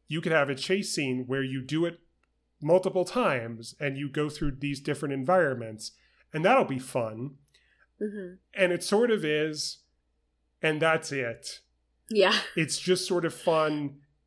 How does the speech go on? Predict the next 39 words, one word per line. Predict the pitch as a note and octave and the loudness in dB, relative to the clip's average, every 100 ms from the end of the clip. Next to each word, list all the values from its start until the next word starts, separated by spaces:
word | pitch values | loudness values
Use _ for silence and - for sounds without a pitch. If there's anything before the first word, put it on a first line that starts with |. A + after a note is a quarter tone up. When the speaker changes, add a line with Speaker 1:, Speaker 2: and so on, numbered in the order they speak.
| - | -2
Speaker 1:
and | D3 | 0
it | D3 D#3 | 0 0
never | D#3+ D#3+ | 0 0
comes | D#3+ C#3 | -4 -6
back | A#2 D3 C#3+ C#3 | -2 2 2 0
in | D3 | -2
the | C3+ | -2
movie, | C3 C3 B2+ C3 B2+ A#2+ - _ _ - | -2 -2 -2 -4 -4 -6 -10 _ _ -2
and | D3 | 0
it | D#3 | 0
Speaker 2:
Mm-hmm. | |
Speaker 1:
never | D3+ D#3 D3+ | 0 0 0
becomes, | C#3 C#3+ D3+ C#3+ C3+ | -2 -6 -4 -4 -2
like, | C3+ C3 _ _ | -4 -6 _ _
relevant | C#3+ D3+ D3+ C3+ C#3 C3+ | 2 4 4 2 -2 -4
to | |
the | C3+ | -8
plot | C3+ - C#3+ C3+ C#3+ | -8 0 2 2 0
in | C3 | -2
any | B2 B2 | -2 -4
s-, | A#2+ A#2+ - - - - | -6 -8 -10 -10 -10 -6
uh, | C3 B2 A#2 A#2 C#3 | -4 -2 -4 -8 -8
uh, | A#2+ | -8
serious, | - - D#3+ D3 C#3 C3 | -6 -4 -2 0 2 4
Speaker 2:
It's | |
never | G#3+ F#3+ | 4 6
Speaker 1:
in, | F3 | 8
in | |
a | E3 | 8
Speaker 2:
elevated. | E3+ D#3+ D3+ | 6 6 2
Speaker 1:
significant | E3 - E3 E3 C#3+ C3+ C3+ | 2 2 2 2 0 -4 -4
way. | B2+ B2 A2+ A2 A2+ _ _ - - _ - | -4 -4 -6 -10 -18 _ _ -20 -20 _ 0
Um, | D3 D3 C3+ - - | 2 2 -2 -8 -2
and | D#3 D#3+ | -2 0
secondly, | - D4+ - E3 C#3 B2+ A#2+ A#2 A#2+ B2 _ _ _ _ _ _ _ _ _ _ _ _ _ - | 4 4 4 -2 -4 -6 -4 -6 -6 -8 _ _ _ _ _ _ _ _ _ _ _ _ _ 2
in | G3 C4+ | 4 4
The | C4+ | 2
Last | A3 G3+ F#3+ - | 2 2 2 0
Jedi, | E3 F3+ E3 D3 C#3+ C#3 C3+ | 4 6 6 4 2 0 -6